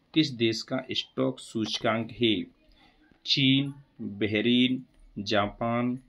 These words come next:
दक्षिण अफ्रीका। दोस्तों, निक्की दो सौ पच्चीस जापान देश का स्टॉक सूचकांक है, तो ऑप्शन नंबर सी इसका राइट आंसर हो जाएगा। नेक्स्ट क्वेश्चन है, क्वेश्चन नंबर ट्वेल्व है,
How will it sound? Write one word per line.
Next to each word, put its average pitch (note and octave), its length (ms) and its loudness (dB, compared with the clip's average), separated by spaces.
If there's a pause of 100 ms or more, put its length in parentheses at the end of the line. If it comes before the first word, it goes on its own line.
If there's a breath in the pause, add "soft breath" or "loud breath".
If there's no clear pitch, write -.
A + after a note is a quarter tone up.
(240)
दक्षिण A2 540 -4
अफ्रीका। A#2 640 -4 (460)
दोस्तों, C#3 320 2
निक्की A#2 500 0
दो A2+ 200 -2
सौ C#3+ 180 -6
पच्चीस - 800 -6 (320 soft breath)
जापान G#2 680 0
देश G#2 240 -2
का A#2+ 260 -2
स्टॉक B2 360 0
सूचकांक B2+ 600 -4
है, C3 240 0 (360 loud breath)
तो G#2+ 140 -2
ऑप्शन G#2+ 260 -6
नंबर D3+ 220 -2
सी - 280 -2
इसका A2+ 400 -2
राइट F#2 260 -2
आंसर G#2 280 -4
हो C3+ 160 -4
जाएगा। C3 560 2 (420 loud breath)
नेक्स्ट B2 260 0
क्वेश्चन D#3 320 -4
है, D#3 60 -2
क्वेश्चन A#2+ 420 -4
नंबर A#2 160 0
ट्वेल्व A2+ 560 -2
है, C3 200 2